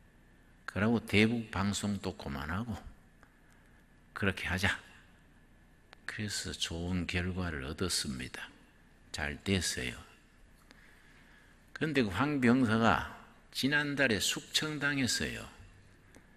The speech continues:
지금은 생사를 알 수 없습니다. 김정은이한테 밑보인 거지요. 지금은 살았는지 죽었는지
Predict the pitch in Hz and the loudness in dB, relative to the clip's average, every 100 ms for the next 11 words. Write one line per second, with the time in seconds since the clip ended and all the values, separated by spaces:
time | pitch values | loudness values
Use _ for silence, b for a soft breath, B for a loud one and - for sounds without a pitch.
0 | - - - - - - - - - 120 | -20 -20 -20 -20 -20 -20 -16 -10 -6 0
1 | 131 117 92 - 165 170 160 131 104 76 | 2 2 2 2 2 0 0 2 4 4
2 | 73 76 - 73 - 73 64 62 - - | 2 -2 -2 -6 -6 -6 -6 -8 -10 -12
3 | - - - 92 92 98 104 110 107 78 | -14 -10 -4 0 0 2 4 6 6 2
4 | 76 78 - 69 92 110 - B B B | -2 -6 -4 -2 -2 -4 -10 B B B
5 | - 90 - - 98 117 98 80 76 71 | -2 -2 -2 0 4 6 4 2 -2 -2
6 | 92 165 226 - - - - - B B | -2 -2 -4 -10 -20 -20 -20 -20 B B
7 | B B B B B - - - 120 135 | B B B B B -18 -6 0 2 4
8 | 127 107 - 123 131 131 131 139 139 135 | 4 4 4 4 4 6 4 2 0 0
9 | 147 135 147 165 147 135 135 135 135 147 | 0 -2 -4 -2 -2 -2 0 -2 -4 -4
10 | 143 139 | -6 -8